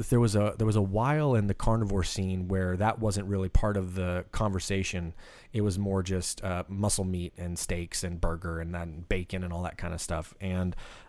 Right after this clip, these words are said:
um, there are still versions of carnivore that, that adhere to that, although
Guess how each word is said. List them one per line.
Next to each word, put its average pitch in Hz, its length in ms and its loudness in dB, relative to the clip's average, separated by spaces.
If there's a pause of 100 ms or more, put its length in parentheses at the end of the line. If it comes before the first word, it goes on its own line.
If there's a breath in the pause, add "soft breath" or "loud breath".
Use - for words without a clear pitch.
(120)
um, 92 380 2
there 120 160 8
are 117 160 8
still 117 220 2
versions 95 500 2
of 87 80 -2
carnivore 92 540 0
that, 85 240 -2 (120)
that 90 200 -2 (120)
adhere 101 360 -2
to - 100 -4
that, 98 320 0
although 90 480 0